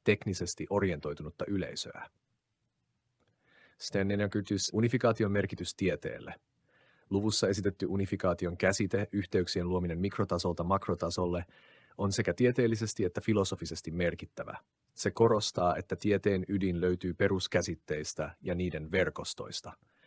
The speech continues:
Tämä muistuttaa luonnontieteen tapaa etsiä yksinkertaisia, mutta laaja-alaisia selitysmalleja, esimerkiksi Maxwellin yhtälöt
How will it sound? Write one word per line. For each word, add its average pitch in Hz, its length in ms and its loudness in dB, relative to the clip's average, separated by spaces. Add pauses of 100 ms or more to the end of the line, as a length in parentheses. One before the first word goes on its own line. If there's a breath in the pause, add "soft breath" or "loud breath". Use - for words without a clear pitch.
(440 soft breath)
Tämä 113 200 4
muistuttaa 131 520 4
luonnontieteen 101 760 4
tapaa 95 480 2
etsiä 92 440 0
yksinkertaisia, 90 880 0
mutta 90 260 -2
laaja-alaisia 90 600 4
selitysmalleja, - 880 -2 (320 soft breath)
esimerkiksi 87 560 -4
Maxwellin 87 500 0
yhtälöt 80 500 -4